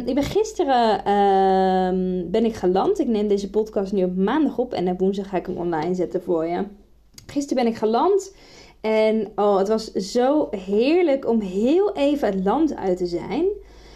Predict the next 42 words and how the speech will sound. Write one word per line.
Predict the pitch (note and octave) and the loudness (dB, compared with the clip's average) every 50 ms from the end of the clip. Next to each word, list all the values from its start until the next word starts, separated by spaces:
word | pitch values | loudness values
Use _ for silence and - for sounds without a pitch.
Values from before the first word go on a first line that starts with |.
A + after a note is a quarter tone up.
| - - - | -20 -20 -10
Ehm, | - A3+ A3+ A3+ A3+ A3+ A3+ A3 A3 A3+ A3+ A3 | -4 -2 0 0 0 0 0 0 0 0 0 -2
voor | A3+ - B3 | -2 -4 -2
mij | B3 D4 F4 | 0 2 2
was | F#4 G4 D4 | 2 2 0
dat | D4 C#4 | -2 -2
inmiddels | C#4 C4 C4+ C4+ C4+ C4+ C#4 | -2 -2 0 0 0 0 2
alweer | C4 A#3+ A#3+ B3 | 2 0 0 0
tweeënhalf | - - E4 F#4+ G4 F4+ D4+ D4 C#4+ C#4+ C#4+ | 0 0 2 2 2 2 0 0 0 0 0
jaar | C#4 B3 A#3 A3+ | 0 0 0 -2
geleden. | A#3 - G3+ F#3 F3 F3 A3 C#4+ F4+ G#4 B4 - - - _ _ _ _ - - _ _ - - _ _ _ - - - | -2 -4 -2 0 2 2 2 2 2 0 -2 -4 -10 -18 _ _ _ _ -20 -20 _ _ -20 -20 _ _ _ -20 -16 -8
En, | G#3 G#3 G#3 | -4 -2 0
eh, | G#3+ G#3 | 0 0
ik | G3+ G3 | 0 0
ben | A3 A3+ | 0 0
een | A#3 | 0
grote | A#3 - - A#3+ A#3 C4 E4 F4+ E4 C4+ A3+ | 0 -2 0 2 2 4 4 2 2 0 0
reisfanaat. | A3 A3+ C4 E4 F4 - - - C4 A#3+ G#3+ G3+ G3+ G3+ G3+ - | 0 0 2 2 0 0 -2 -4 -2 -2 0 0 -2 -2 -2 -2
Als | G#3+ A3+ A#3 | -2 -2 0
je | A#3 | 0
me | A#3 - | -2 0
al | G#3+ A3+ | 0 -2
wat | A3+ A3+ | -2 -2
langer | A3 A3+ A3+ A3 G#3+ G#3+ | 0 0 0 0 -2 -2
volgt, | F#3+ G3+ A#3 A#3 A3+ G#3 G3+ - - - - - - - - - - | -2 0 2 2 2 2 0 -2 -6 -14 -20 -20 -20 -20 -20 -20 -8
dan | - A3+ A#3 A#3 | -2 0 2 4
weet | A3+ A#3 C#4 F#4+ F#4+ | 4 4 2 2 2
je | - - | 0 0
dat | A3+ G#3+ G3 - | 0 0 0 0
ook. | - - F#3+ G3 G3 G3 G3 G3 | 0 2 2 4 4 2 2 0
Eh, | A3 - - G3+ G3+ G3 G3+ | -2 -4 -2 0 2 2 2
dus | G3 A#3 A3+ B3 | 2 2 0 -2
als | B3 A3+ | -2 -2
reisfanaat | B3 G#3+ G#3+ A#3+ C#4+ G4 F#4+ - - - D4 C#4 B3+ B3 B3 | -2 0 2 2 2 2 0 0 -2 0 2 2 2 0 -2
was | - A#3 A#3+ - | -2 -4 -6 -6
die | - - | -8 -4
tweeënhalf | - B3+ B3 B3+ B3 B3 A3+ A3 G#3+ G#3 G#3+ G#3+ | 0 0 2 2 2 2 0 0 0 0 0 0
jaar | A3 G3+ - - - | -2 -2 -4 -4 -4
echt | - - D4+ - - | -4 -4 -4 -2 -2
wel | - C4+ B3+ | -2 -2 0
een | A#3+ | 0
beetje | A3+ G#3+ - A3+ G#3+ - G#3+ | 0 0 0 0 0 0 2
lang. | G3+ F#3+ F#3 G3 B3+ F4 | 2 2 2 2 0 -2